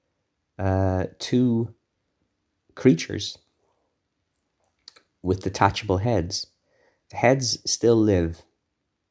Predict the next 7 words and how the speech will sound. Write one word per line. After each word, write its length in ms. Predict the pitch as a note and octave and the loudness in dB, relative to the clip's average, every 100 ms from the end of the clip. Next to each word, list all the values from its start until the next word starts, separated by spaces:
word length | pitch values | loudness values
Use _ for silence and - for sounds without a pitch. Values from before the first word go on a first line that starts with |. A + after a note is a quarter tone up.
| _ _ _ - | _ _ _ -6
The 140 | F2+ | 0
bodies 540 | F#2+ F#2+ G2+ F#2 - - _ | 4 6 4 0 -4 -10 _
appear 500 | G2+ G2+ - F#2+ F#2 | -16 -14 -8 -4 -2
to 180 | F2 - | -4 -8
be 120 | F2 | -10
dead. 360 | F2 - - F2 - _ _ _ _ _ _ _ _ _ - | -6 -6 -6 -10 -16 _ _ _ _ _ _ _ _ _ -8
Um, 540 | F2 E2+ E2 E2 E2 | -4 -2 -2 -4 -6